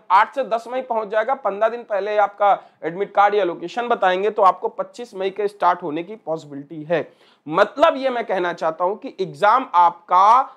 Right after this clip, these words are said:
मई एंड में होगा या जून के फर्स्ट वीक पे होगा या आपका जून के फर्स्ट वीक में होगा, वन to सेवन पे। तो एग्जाम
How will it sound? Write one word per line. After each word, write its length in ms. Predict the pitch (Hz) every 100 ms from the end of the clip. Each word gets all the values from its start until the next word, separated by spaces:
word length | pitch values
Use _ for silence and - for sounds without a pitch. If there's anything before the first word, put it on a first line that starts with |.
| -
मई 320 | 156 190 226 - _ 214
एंड 220 | 254 269
में 140 | 269
होगा 440 | 254 254 254 269 269 _
या 340 | 156 226 220 - _ _ _ 151
जून 420 | 139 233 269 277
के 140 | 269
फर्स्ट 380 | 269 - 247 247
वीक 280 | 190 202 -
पे 60 | 175
होगा 220 | 143 127
या 440 | 139 190 247 247 - _ _ -
आपका 480 | 190 220 - 220 214
जून 500 | 156 196 190 196 196 208 _ _ _
के 160 | 196 208
फर्स्ट 440 | 202 - 202 202
वीक 260 | 196 196 196
में 140 | 196 190
होगा, 320 | 180 165 196
वन 260 | 175 175 175
to 200 | 190 196
सेवन 320 | - 135 127
पे। 360 | 120 _ _ _ _ _ _ _ -
तो 180 | 233 -
एग्जाम 520 | 190 143 220 247 277